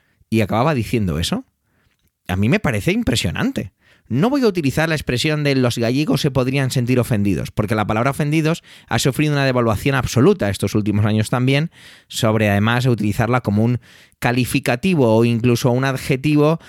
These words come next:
casi de broma en muchos, en muchos casos, ¿no? Los ofendidos. Pero yo creo que no puede decir esto. El portavoz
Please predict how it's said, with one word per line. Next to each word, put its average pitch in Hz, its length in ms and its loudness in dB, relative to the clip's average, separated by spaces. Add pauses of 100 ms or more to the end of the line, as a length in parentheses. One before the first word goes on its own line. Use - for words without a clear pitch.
(240)
casi 131 640 2
de 110 120 4
broma 113 300 2
en 101 60 0
muchos, 101 280 0 (180)
en 98 120 -2
muchos 98 260 -2
casos, 87 280 -2
¿no? 127 180 0
Los 120 360 4
ofendidos. 98 760 -2 (680)
Pero 113 200 2
yo 101 160 2
creo 151 220 0
que 180 180 0
no 101 240 0
puede 175 240 0
decir 117 300 -2
esto. 190 240 -2
El 147 100 -4
portavoz 104 640 0